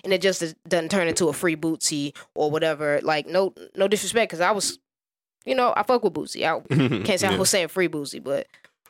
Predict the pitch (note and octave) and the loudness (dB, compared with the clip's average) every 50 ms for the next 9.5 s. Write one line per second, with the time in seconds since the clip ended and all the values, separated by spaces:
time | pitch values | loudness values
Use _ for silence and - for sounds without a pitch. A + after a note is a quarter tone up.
0 | - - C3 C#3 C3+ E3+ E3+ E3 E3 D#3+ - G2 F#2 F2+ F2 F2 F2 F2+ F#2+ G2+ | -4 -2 2 4 4 4 4 4 4 2 2 0 0 -2 -2 -4 -4 -6 -6 -8
1 | - _ _ _ _ _ _ _ A3 A3+ C4+ C#4 C4+ C4+ C4+ C4+ C4+ C#4 C#4 C#4 | -12 _ _ _ _ _ _ _ -2 2 4 4 4 4 4 4 4 4 2 4
2 | C4+ - - A#3 G#3 G3+ G3 F#3+ F#3 B2+ B2+ A#2 G#2 G#2 G#2+ G#2+ A2 A2 G#2+ G#2+ | 2 2 4 4 6 6 6 6 6 4 4 2 2 2 0 0 0 0 0 2
3 | G#2+ G2+ - - A2+ G#2+ G2 F#2+ A#2 G#2 G#2 G2+ F#2+ F#2+ F#2 F2+ F#2 - G2+ F#2 | 2 0 0 0 -2 -2 0 0 -2 -2 -2 -4 -6 -6 -6 -4 -4 -4 -4 -4
4 | F2 G2 - - G2+ G2 F#2+ F2+ F2 - - F#2 F#2 - - F2+ F3 G3+ A3+ - | -4 -6 -6 -4 -2 -2 -2 -4 -6 -4 -4 -4 -4 -6 -8 -2 0 2 2 4
5 | C4+ B3+ B3 F#3+ F#3+ B3+ A#3 B3 C4 - G#3+ A#3 A#3+ F#3 D4 C4+ C#4 C#4 C#4 C4 | 2 2 2 2 2 2 2 2 0 2 2 2 2 4 2 2 4 4 2 0
6 | - F3+ - _ _ C4 D#4+ C#4+ G#3+ D#3 D#3 G3+ B3 - D4+ C4+ C#4+ C#4 C#4 C4+ | 0 -2 -10 _ _ 0 2 2 2 2 2 0 0 2 2 2 4 2 0 -2
7 | - D4 C4+ D4 E4+ F#4 - D#4 D4 C4 A#3+ A#3+ A#3 A3+ A3+ - C4 A3+ G3+ - | -2 -6 -6 -4 -4 -4 -2 0 2 2 4 4 2 0 2 2 2 2 2 2
8 | G3 F#3 E3+ E3+ D#3+ - - _ _ _ _ _ _ _ _ - F3+ G#3 G3+ F3 | 2 2 2 2 0 -2 -4 _ _ _ _ _ _ _ _ -2 2 2 4 4
9 | E3 F3 G3 A3 A3 G#2+ G#2 G#2+ G#2+ | 2 2 2 2 2 2 0 -4 -6